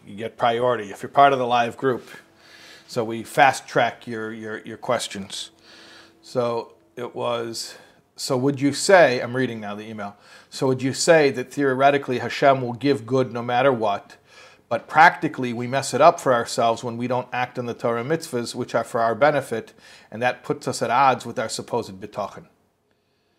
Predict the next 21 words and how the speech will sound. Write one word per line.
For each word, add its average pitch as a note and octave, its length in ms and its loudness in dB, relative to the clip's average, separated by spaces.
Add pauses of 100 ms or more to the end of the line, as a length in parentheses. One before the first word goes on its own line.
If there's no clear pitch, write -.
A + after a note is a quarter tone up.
(460)
Thanks B2 240 -6
for B2 80 -10
this A2+ 200 -8
series, D3 340 -2
greatly A#2+ 300 -6
appreciated. C3+ 580 -4
Wanted A#2+ 380 -8
to A#2 80 -6
learn A2+ 160 -8
Shara A2+ 280 -4
B'tachon A#2+ 360 -4
for A#2 80 -8
the A2+ 80 -4
longest A#2+ 360 -6
time, A#2+ 280 -4
and A2 80 -12
this A2+ 140 -10
gave A2+ 200 -8
me G#2+ 80 -12
the G#2 140 -12
impetus." - 580 -16